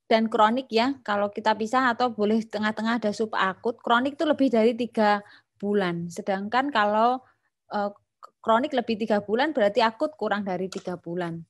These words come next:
Ada yang membagi cuma dua. Kemudian mekanisme ini tadi saya sebutkan ada nosiseptif, ada neuropatik, ada campuran.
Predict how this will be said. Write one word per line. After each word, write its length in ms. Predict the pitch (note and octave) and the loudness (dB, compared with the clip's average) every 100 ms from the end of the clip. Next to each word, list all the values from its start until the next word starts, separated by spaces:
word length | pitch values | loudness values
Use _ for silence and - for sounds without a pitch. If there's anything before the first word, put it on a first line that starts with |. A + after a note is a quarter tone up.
| _ _ - | _ _ -8
Ada 160 | G#3 | -2
yang 160 | A3 A3+ | 0 2
membagi 320 | G3 F#3 A3+ | 0 -2 -6
cuma 240 | G#3+ G3 F#3+ | -6 -8 -10
dua. 320 | E3+ E3 D#3 _ - _ _ | -8 -10 -12 _ -20 _ _
Kemudian 400 | A3+ B3+ D4+ D#4 | -4 2 2 2
mekanisme 560 | C#4+ C4+ C4 C4+ C#4+ | 2 2 0 -2 -4
ini 240 | C4+ C4+ C#4+ | -2 -2 0
tadi 240 | A#3+ B3 | -2 -2
saya 160 | A#3 A3 | -2 -2
sebutkan 480 | G#3+ G#3 G#3 A3+ G#3+ | -2 -8 -4 -2 -2
ada 240 | F#3 F#3+ | -4 -6
nosiseptif, 880 | F#3+ G3 A3 G#3+ F#3+ - B3+ C#4+ C#4+ _ _ _ | -6 -6 -6 -4 -6 -4 -4 -4 -6 _ _ _
ada 320 | - - G3 | -12 -8 -6
neuropatik, 640 | G3 G3 G3 G3+ G#3 C#4 B3 | -4 -4 -2 -2 -2 -8 -6
ada 240 | G#3 G3 | -4 -4
campuran. 880 | G3 G3 G3 G3+ A3 G#3+ F3+ F3 | -2 -6 -6 -6 0 0 0 -6